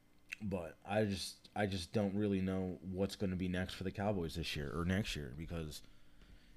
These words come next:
I mean, we're only, what, like, seven weeks in, and their season's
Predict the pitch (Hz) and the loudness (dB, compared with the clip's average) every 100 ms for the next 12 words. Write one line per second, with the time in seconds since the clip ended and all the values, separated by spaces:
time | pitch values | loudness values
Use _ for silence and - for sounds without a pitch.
0 | - - - - - - 123 131 120 131 | -12 -12 -12 -16 -18 2 6 8 8 8
1 | 139 139 117 87 - - - - - - | 8 6 6 4 2 -8 -20 -20 -20 -20
2 | - - - - - - - 101 90 - | -20 -20 -20 -20 -20 -20 -4 0 0 -2
3 | - - - - 92 98 98 95 98 - | -2 0 0 2 4 4 4 4 4 4
4 | 101 120 135 - - - 95 98 - 95 | 4 4 2 -4 -18 -2 2 4 2 2
5 | 87 82 76 | 2 0 -4